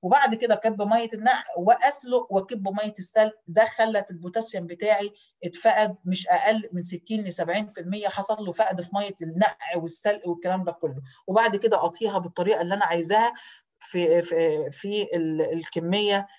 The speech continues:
آه، آه، بالكمية المناسبة بالنسبة لي، يبقى أنا كده خلتني إن أنا آكل كل حاجة، وفي نفس الوقت قللت المحتوى بتاع الإيه؟ البوتاسيوم. وده الشكل بتاع اللي موجود عندي، هتلاقوه في الكتاب شكل قلب، هي، هي برضو نفس نظرية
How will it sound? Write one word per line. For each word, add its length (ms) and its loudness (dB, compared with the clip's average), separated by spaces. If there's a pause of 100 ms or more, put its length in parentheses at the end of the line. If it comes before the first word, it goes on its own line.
(240)
آه، 320 2
آه، 360 0
بالكمية 440 -2
المناسبة 460 0
بالنسبة 520 0
لي، 180 -2 (260)
يبقى 200 0
أنا 80 2
كده 260 2
خلتني 520 -2
إن 100 -2
أنا 160 0
آكل 200 -8
كل 220 -4
حاجة، 340 0
وفي 200 -6
نفس 180 -10
الوقت 260 0
قللت 540 -6
المحتوى 640 0
بتاع 220 -2
الإيه؟ 280 -6
البوتاسيوم. 540 -12 (1400)
وده 180 2
الشكل 640 -2
بتاع 420 2
اللي 200 -4
موجود 360 0
عندي، 360 2
هتلاقوه 460 -6
في 60 -12
الكتاب 380 -2
شكل 340 -6
قلب، 340 0
هي، 220 0
هي 320 0
برضو 260 -2
نفس 260 -6
نظرية 460 -4